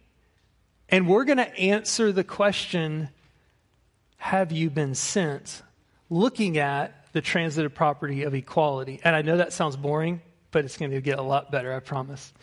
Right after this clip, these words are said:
Okay, so, uh, before we do, one of the things I would like us to do is just really consider the mission that God has uniquely called us, but certainly according to His Word at Fellowship Bible Church.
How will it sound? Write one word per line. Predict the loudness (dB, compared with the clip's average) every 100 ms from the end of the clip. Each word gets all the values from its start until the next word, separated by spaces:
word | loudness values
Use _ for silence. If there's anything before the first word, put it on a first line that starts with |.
| -20 -18 -16 -16 0 4
Okay, | 4 2 0 -14 -16 -16 -18 -18
so, | -8 -4 2 6 6 6 4 4
uh, | 4 4
before | 4 2 4 4
we | 4
do, | 4 4 2
one | 4 4
of |
the | 4
things | 4
I | 4
would | 4 4
like | 4 4
us | 0 2
to | 2
do | 4 4
is | 4 0
just | 2
really | 2 4
consider | 0 2 2 4 4
the | 4
mission | 4 4 4 2 2
that | 2
God | 4 4 4
has | 2 0
uniquely | 0 2 2 0 0 -2
called | 0 4 4 4 2
us, | 2 2 2
but | -2
certainly | 2 0 0 -2
according | 2 2 2
to | 0 -2
His | 2
Word | 4 4 2
at | 2
Fellowship | 2 2 -2 0
Bible | 4 4 2
Church. | 0 0 -2